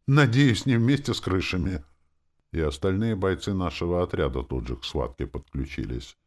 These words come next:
Пространство магическими всполохами во все стороны запульсировало. На сканере почти ничего не видно стало, все помехами забило. Но, тем не менее, определить то, что вражеские засветки одна за другой начали быстро гаснуть,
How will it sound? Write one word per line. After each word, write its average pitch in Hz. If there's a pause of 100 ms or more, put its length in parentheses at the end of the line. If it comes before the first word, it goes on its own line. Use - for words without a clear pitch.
(440)
Пространство 135
магическими 95
всполохами 104
во 71
все -
стороны 60
запульсировало. 60 (520)
На 71
сканере 76
почти -
ничего 78
не 73
видно 69
стало, -
все -
помехами 73
забило. 57 (680)
Но, - (140)
тем 139
не 127
менее, 160
определить 131
то, 123
что -
вражеские 87
засветки 80
одна 71
за 76
другой 76
начали 69
быстро 73
гаснуть, 160